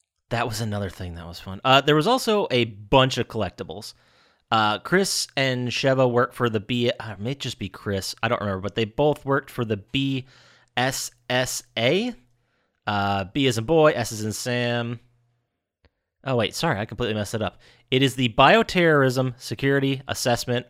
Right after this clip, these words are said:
Alliance, the B S A A. This is who Chris worked for,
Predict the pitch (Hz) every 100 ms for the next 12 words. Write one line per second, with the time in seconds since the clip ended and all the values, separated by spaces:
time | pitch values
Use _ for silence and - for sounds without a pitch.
0 | _ 104 101 113 98 - - - 90 135
1 | 139 - 117 113 - - 110 107 104 _
2 | _ _ _ _ 113 95 71 - _ _
3 | _ 110 151 - 170 151 160 151 147 -
4 | _ _ - - 131 151 - - - -
5 | 110 160 - - 226 240 247